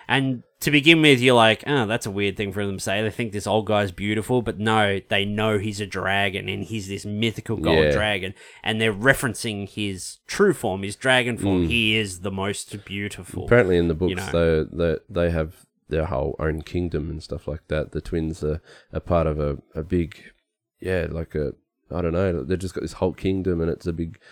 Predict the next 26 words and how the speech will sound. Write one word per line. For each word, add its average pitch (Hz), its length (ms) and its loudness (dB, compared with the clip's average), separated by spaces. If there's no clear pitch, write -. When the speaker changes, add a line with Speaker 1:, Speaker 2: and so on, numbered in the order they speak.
Speaker 2:
they're 92 120 2
part, 82 240 2
a 80 40 -2
big 90 220 -2
important 85 540 0
part 90 300 0
in 82 100 -2
the 80 200 -4
Witcher 87 320 -6
world. 80 400 -4
Speaker 1:
Apparently 143 520 4
there's 110 260 2
this, 107 340 -8
uh, 110 600 4
part 131 460 4
in 107 140 -6
the 104 60 -4
book 117 400 -2
where 110 480 2
Triss - 500 2
gets 120 260 -2
diarrhea 135 680 8
for 113 120 -6
three 147 400 2
days 127 260 4
straight. 123 640 2